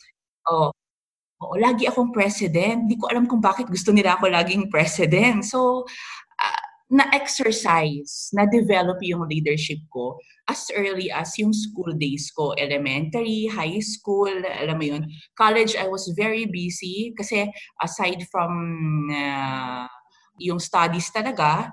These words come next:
ang dami kong extracurricular activities na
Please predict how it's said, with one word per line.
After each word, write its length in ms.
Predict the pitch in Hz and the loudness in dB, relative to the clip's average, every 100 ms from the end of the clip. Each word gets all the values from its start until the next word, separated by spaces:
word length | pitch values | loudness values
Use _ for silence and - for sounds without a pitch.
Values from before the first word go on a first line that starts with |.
| - | 0
ang 80 | 233 | 4
dami 240 | 226 233 | 4 2
kong 160 | 226 214 | 0 -4
extracurricular 920 | 175 - - 185 180 170 165 170 160 | -6 -6 -4 -4 -2 -4 -2 -2 -2
activities 560 | 151 - 147 151 156 156 | -4 -6 -6 -4 -4 -4
na 560 | 147 139 135 131 135 | -2 0 -2 -4 -6